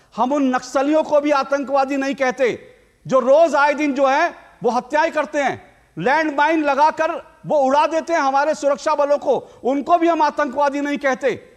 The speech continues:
और आप किताबों में भगत सिंह को आतंकवादी पढ़ाकर बच्चों के जहन में क्या घुसाना चाहते हैं? लेकिन ये बेहुदा आदमी जो कागज उठाकर खड़ा है, ये बेहुदा आदमी जो मुझे जो है संविधान की प्रति दिखा रहा था, ये बेहुदा आदमी इस बात पे अड़ा है कि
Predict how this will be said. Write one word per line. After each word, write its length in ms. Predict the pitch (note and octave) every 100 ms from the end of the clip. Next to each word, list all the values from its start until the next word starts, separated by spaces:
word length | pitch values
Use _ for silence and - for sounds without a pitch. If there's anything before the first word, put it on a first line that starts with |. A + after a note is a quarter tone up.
| _ _ _ -
और 140 | C4+
आप 320 | A#3 D4+ -
किताबों 500 | B3+ G3 A3+ B3+ D#4+
में 280 | D4+ E4+ B3
भगत 240 | D3+ F#3+ C4+
सिंह 260 | C#4+ C#4+
को 120 | -
आतंकवादी 680 | C#4+ G#3 B3+ C4 C#4 C#4+ D4
पढ़ाकर 580 | - G#3+ G#3+ B3+ E4 E4+ - -
बच्चों 400 | C3 A3 - E4
के 120 | E4 A#3+
जहन 340 | E3+ A#3 D4
में 120 | D#4
क्या 180 | - D#4
घुसाना 380 | C#4 C#4 D4+ D4+
चाहते 320 | D4 C#4 C#4+
हैं? 280 | F3+ - _ _ -
लेकिन 200 | A#3 C#4
ये 180 | D4 E4
बेहुदा 340 | C#4 D4+ C#4+
आदमी 220 | C#4 C#4+
जो 80 | C#4+
कागज 340 | C#4+ B3 C4 B3+
उठाकर 360 | A#3 A#3+ B3
खड़ा 200 | G3 F#3+
है, 80 | - - - A3
ये 120 | C#4
बेहुदा 340 | C4+ C#4+ C#4
आदमी 240 | C4 C4+ C4
जो 120 | C4
मुझे 280 | A#3+ B3+ A#3+
जो 100 | B3+
है 60 |
संविधान 460 | B3 A3+ A3 A#3 G#3+
की 80 | G#3+
प्रति 280 | G3+ A3
दिखा 240 | G3 F3 F3+
रहा 100 | F3
था, 320 | E3 - -
ये 160 | F3+ C#4
बेहुदा 340 | C4 C#4 C#4
आदमी 220 | C4+ C4+ C#4
इस 100 | F#3
बात 200 | B3 B3+
पे 180 | C4
अड़ा 120 | B3 C4+
है 60 |
कि 260 | C#4 C#4